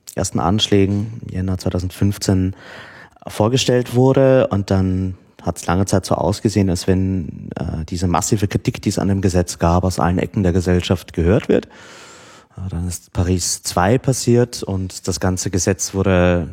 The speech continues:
in Eilverfahren beschlossen und ist auch inzwischen durchs Parlament und auch durch den Bundesrat und auch der Bundespräsident hat's abgesegnet. Also es wird ab ersten Juli einen neuen Inlandsgeheimdienst in Österreich geben.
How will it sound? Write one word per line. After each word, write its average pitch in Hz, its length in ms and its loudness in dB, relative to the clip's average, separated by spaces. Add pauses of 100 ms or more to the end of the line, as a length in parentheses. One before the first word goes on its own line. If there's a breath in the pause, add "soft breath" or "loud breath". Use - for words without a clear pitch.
in 80 540 -8 (160)
Eilverfahren 117 580 2
beschlossen 135 500 0
und 101 300 -4
ist - 240 0
auch - 160 0
inzwischen 131 640 0 (500 loud breath)
durchs 107 160 2
Parlament 98 680 0
und 95 440 -6
auch 92 100 -12
durch - 160 -6
den 92 140 -2
Bundesrat 104 580 2
und - 220 -8
auch - 160 -6
der - 140 -8 (120)
Bundespräsident 90 760 -2
hat's - 300 -2
abgesegnet. 95 680 0
Also 87 180 0
es 80 180 -2
wird - 260 -2
ab - 180 -2
ersten 87 320 -2
Juli 123 340 2 (480 loud breath)
einen 90 200 0
neuen 90 180 2
Inlandsgeheimdienst 151 880 2
in 117 80 0
Österreich 131 480 0
geben. 127 380 0